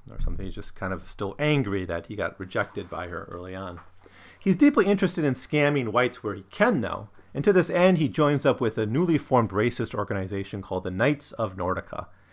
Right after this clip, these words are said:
It's a group, basically kind of the novel's equivalent to the Ku Klux Klan. He introduces himself to the Knights of Nordica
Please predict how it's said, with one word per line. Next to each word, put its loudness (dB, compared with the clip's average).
It's -2
a 2
group, 4
basically 2
kind -2
of -4
the -2
novel's 2
equivalent -4
to -10
the -10
Ku -6
Klux -6
Klan. -10
He 2
introduces 6
himself 10
to 2
the 6
Knights 0
of 0
Nordica 2